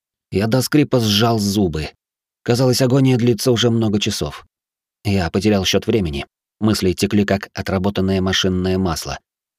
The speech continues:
медленно, оставляя отвратительные чёрные потёки сожаления в мозгу. Даже холод едва мог пробиться через терзающую меня боль.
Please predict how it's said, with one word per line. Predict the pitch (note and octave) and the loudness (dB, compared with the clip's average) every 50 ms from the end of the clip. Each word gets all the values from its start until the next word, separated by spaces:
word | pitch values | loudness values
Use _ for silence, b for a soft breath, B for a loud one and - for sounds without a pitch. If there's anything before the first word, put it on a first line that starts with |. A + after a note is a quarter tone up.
| _ _ | _ _
медленно, | - G2 G2 G2+ G2 F#2+ F#2+ G2+ G2+ G2 G2 G2 F#2+ F#2 F#2 - _ _ _ _ _ | -4 -2 0 0 0 0 0 0 2 2 2 2 2 0 -2 -4 _ _ _ _ _
оставляя | - - - - - F2 F#2 G2 G2 G2 G2 F#2+ - | -6 -6 -4 -4 -4 -2 0 0 2 2 2 0 0
отвратительные | - G2+ - - - F#2 F#2+ - G#2+ G2+ - G2 G2 G2 F#2+ F#2+ F#2+ F#2+ F2 | -2 -6 -4 -4 -4 -4 -2 -2 -2 0 0 0 2 2 2 2 2 0 -2
чёрные | - - - - G#2+ G2+ G2+ G2+ G2+ G2+ G2 F#2+ F#2+ F#2+ | -2 -2 0 2 2 2 2 2 2 2 2 2 0 0
потёки | - - F2+ - - - G#2 G2+ - G2+ | -2 -4 -4 -2 -2 -2 0 0 0 -2
сожаления | F#2+ - F#2+ F#2 F#2+ G2+ G2+ G2+ G#2+ G#2 G2 F#2+ F#2 F2 E2 | -2 -2 -4 -2 0 2 2 2 2 2 2 0 0 -2 -2
в | D#2 E2+ | -2 -4
мозгу. | F2 F2 F2 F2 E2+ E2+ E2+ D#2 - - _ _ _ _ _ _ _ _ _ _ _ _ _ _ _ - | -4 -4 -4 -4 -2 -2 -2 -2 -4 -6 _ _ _ _ _ _ _ _ _ _ _ _ _ _ _ -8
Даже | E2 E2 E2+ E2 F#2 | -6 -4 -4 -4 -4
холод | - - D#3 C#3+ A2+ F#2+ - | 0 2 2 2 2 2 0
едва | F#2 F#2 G2+ G2+ G2 | 0 0 2 2 2
мог | G2+ G2+ G2+ | 2 2 0
пробиться | - G2+ G2+ G2 G#2 G#2 G2+ - G2 | 0 -2 0 0 0 0 0 -2 -4
через | - - F#2+ F#2+ F#2 - | -2 0 0 0 -2 -2
терзающую | - - G2 G2 F#2 G2+ F#2+ F2+ F2+ F#2 F2 - - G2 F#2+ | -2 -2 -2 0 0 0 0 0 -2 -2 -4 -2 -2 0 0
меня | F#2+ F#2 F#2 F#2 F2 | 0 0 0 0 0
боль. | E2+ F#2 F2+ E2+ D2+ | -2 -2 -2 -2 -4